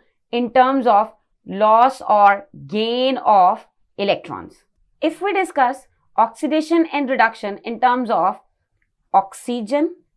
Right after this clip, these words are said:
and hydrogen, so we know that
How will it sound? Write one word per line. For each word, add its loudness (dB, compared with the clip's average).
and -4
hydrogen, -2
so -2
we -6
know -2
that 2